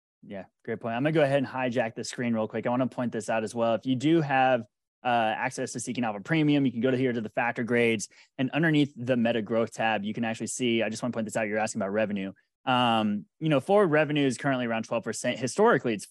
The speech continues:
five percent right now, and the five-year average was thirty-two and twenty-six respectively. So obviously, that's what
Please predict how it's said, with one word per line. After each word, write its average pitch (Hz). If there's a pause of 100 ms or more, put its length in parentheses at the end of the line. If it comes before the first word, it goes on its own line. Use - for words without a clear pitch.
five 120
percent 107
right 95
now, 90
and 131
the 113
five-year 127
average 110
was 117 (160)
thirty-two 117 (120)
and 113
twenty-six 113
respectively. 117
So 127
obviously, 131 (460)
that's 170
what 160